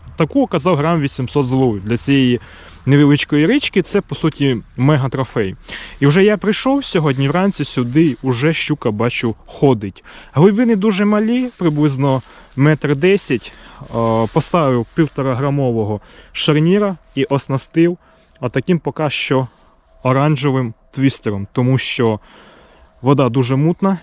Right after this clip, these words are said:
і перед цим я кинув таку темну приманку, ну, її дуже достатньо таки погано видно.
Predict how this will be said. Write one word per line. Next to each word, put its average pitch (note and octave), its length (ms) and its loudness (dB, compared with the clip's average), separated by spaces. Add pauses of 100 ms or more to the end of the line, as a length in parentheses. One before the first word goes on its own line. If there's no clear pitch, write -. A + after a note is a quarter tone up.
(100)
і B2+ 100 -6
перед D3+ 260 2
цим C3+ 180 -2
я B2+ 80 -2
кинув B2 280 -2
таку B2 200 -6
темну B2 380 0
приманку, F3+ 580 -2 (300)
ну, F3+ 260 0
її D#3 260 0
дуже C3 260 0
достатньо B2+ 420 -4
таки C#3 200 -6
погано C3 600 0 (380)
видно. A2 500 0